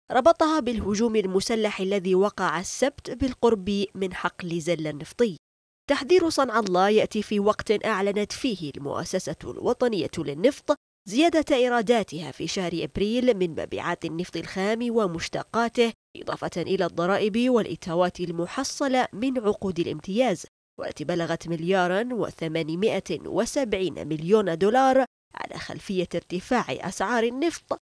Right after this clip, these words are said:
وزيادة الإنتاج، أي بزيادة تقدر بثلاثمائة وأربعين مليون دولار وبنسبة اثنين وعشرين في المائة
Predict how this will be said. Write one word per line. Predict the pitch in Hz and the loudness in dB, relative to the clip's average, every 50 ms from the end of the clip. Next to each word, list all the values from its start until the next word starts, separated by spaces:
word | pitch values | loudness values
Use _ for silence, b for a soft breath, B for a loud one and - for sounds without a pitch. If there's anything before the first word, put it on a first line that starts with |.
| _ _ _ _ | _ _ _ _
وزيادة | 156 170 214 294 330 - 311 302 277 294 294 285 262 208 240 226 - 233 | 0 4 6 6 6 6 2 2 4 4 4 4 4 2 0 0 0 -4
الإنتاج، | 208 196 110 160 156 - - 247 254 202 151 - - - - _ _ _ _ _ _ _ - | -6 -4 -6 -8 -8 -4 -2 0 0 0 0 -2 -6 -8 -10 _ _ _ _ _ _ _ -6
أي | 139 151 151 | -6 -6 -4
بزيادة | 135 147 160 151 170 156 196 196 180 190 185 - 220 240 247 247 - - | -6 -8 -8 -6 -4 0 0 0 2 0 0 0 0 0 0 -2 -4 -6
تقدر | 180 - - 190 175 160 180 175 160 170 | -6 -4 -4 -6 -2 -2 0 0 0 0
بثلاثمائة | 151 190 196 - 190 160 160 175 - 170 165 196 226 - 190 190 - 220 190 | 0 0 -2 -2 0 -2 -2 -4 -4 -6 -2 0 0 0 0 0 0 -2 -2
وأربعين | 175 175 175 214 247 - 285 277 269 226 214 240 226 185 190 170 156 160 147 | 0 0 2 0 0 0 -2 -4 -2 -2 0 -2 -2 -2 -4 -6 -6 -6 -6
مليون | 147 156 147 156 190 269 294 277 262 | -6 -6 -4 2 2 2 4 4 0
دولار | 220 220 208 196 202 226 269 311 302 - _ _ _ _ - - - | 0 2 2 2 2 2 2 0 0 -4 _ _ _ _ -10 -10 -8
وبنسبة | - - - - 202 - - 165 170 - | -8 -8 -6 -6 -6 -6 -6 -8 -6 -6
اثنين | 196 180 - 175 190 - - 214 226 240 208 170 147 139 | -6 -6 -4 -6 -8 -8 -6 -2 0 0 0 0 -4 -6
وعشرين | 131 160 220 233 233 247 - - 262 247 240 220 220 208 | -4 -4 -4 -2 -2 -4 -4 -4 -2 -2 -2 -2 -2 -2
في | 196 - - 254 | -2 -2 -2 -2
المائة | 262 247 233 233 254 - 214 226 | -2 -2 -2 -2 -2 0 0 0